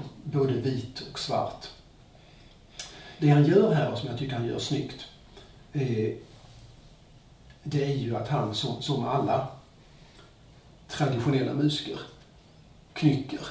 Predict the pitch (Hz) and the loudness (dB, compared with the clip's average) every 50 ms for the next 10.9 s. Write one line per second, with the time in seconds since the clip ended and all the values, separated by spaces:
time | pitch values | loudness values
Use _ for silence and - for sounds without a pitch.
0 | - - - - - - - - - - - 143 143 143 143 139 151 139 135 117 | -14 -16 -20 -20 -20 -20 -20 -20 -18 -4 2 4 4 4 4 4 4 2 2 2
1 | - - - 131 127 117 - - - - - 135 123 143 147 143 - - - - | 0 -2 -4 -6 -6 -6 -6 -4 -4 -2 0 2 4 4 4 2 0 -4 -4 -6
2 | - - - - - - - - - - - - - - - 139 127 - - - | -6 -8 -10 -14 -18 -20 -20 -20 -20 -20 -20 -20 -20 -8 -2 -2 -2 0 0 -2
3 | - - - - - - - - - - - - 151 151 151 156 147 147 147 151 | -4 -4 -6 -8 -14 -16 -18 -18 -20 -18 -4 -2 0 2 2 4 6 6 8 8
4 | 151 143 131 131 131 135 - 165 - - 170 160 147 120 117 117 110 104 110 131 | 8 6 6 4 2 0 0 0 0 2 2 2 2 2 0 -2 -2 0 2 4
5 | 143 143 143 - - - - - - - - - - - - - - 151 147 147 | 4 4 4 2 -4 -10 -16 -20 -20 -20 -20 -20 -20 -20 -20 -6 0 2 2 4
6 | 151 147 139 143 143 135 139 143 143 147 151 151 147 147 127 117 113 - 131 - | 4 4 4 2 0 2 2 2 2 4 4 6 6 6 4 2 0 -2 -6 -4
7 | - 120 123 131 131 - 127 - - - - - - - - - 175 165 147 139 | -4 -4 -4 -2 -4 -4 -4 -4 -6 -6 -6 -8 -10 -10 -10 -10 -8 -6 -4 -4
8 | 127 113 117 117 131 131 - - 156 139 135 135 135 135 147 143 123 120 - - | -4 -4 -4 -4 -2 -4 -2 -2 0 0 2 2 2 4 4 2 2 2 -2 -4
9 | - 110 135 135 143 - - - 120 117 131 - - - - - - 143 135 135 | -4 -4 -2 -2 -2 -4 -4 -4 -4 -4 -6 -6 -6 -8 -10 -6 -2 -2 0 0
10 | 135 127 127 135 131 135 127 127 - - 147 135 131 127 - - - | -2 -2 -2 -2 0 2 2 2 2 4 4 4 4 4 2 0 -2